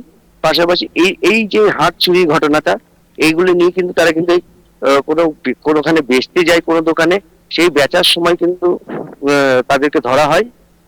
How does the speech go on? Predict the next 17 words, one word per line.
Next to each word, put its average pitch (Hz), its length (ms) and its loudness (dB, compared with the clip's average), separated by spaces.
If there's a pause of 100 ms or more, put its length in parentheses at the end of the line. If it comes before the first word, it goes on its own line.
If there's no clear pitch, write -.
(160)
এবং 185 260 0 (420)
গতকালকে, 165 640 0
আহ, 247 60 0 (1160)
রাত্রির 135 380 -2
বারোটা 131 300 0
নাগাদ 170 240 2 (140)
কৃষ্ণনগর 156 440 2
স্টেশন - 720 -4
এলাকা 170 280 2
থেকে 147 280 0 (400)
এই 135 160 0
ব্যক্তিদের, 143 440 -2 (140)
ব্যক্তিকে 147 360 -4
গ্রেপ্তার 143 360 -2
করা 120 180 0
হয়। 107 200 -2 (1500)
সৈকত। 127 200 -2